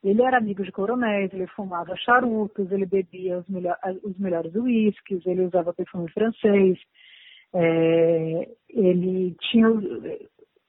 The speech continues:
ele tinha pouso nas grandes fazendas do sertão. Ele era um, um homem da elite,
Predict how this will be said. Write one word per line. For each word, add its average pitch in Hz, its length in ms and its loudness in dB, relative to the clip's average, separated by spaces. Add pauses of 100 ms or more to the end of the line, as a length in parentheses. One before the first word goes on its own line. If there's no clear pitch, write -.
ele 208 220 2
tinha 226 240 2
pouso 220 380 6
nas 185 180 6
grandes 208 420 4
fazendas 196 640 2
do 180 140 -8
sertão. 202 640 2
Ele 262 200 0
era 311 120 0
um, 320 340 -8
um 269 60 0
homem 339 240 4
da 247 140 4
elite, 170 320 -4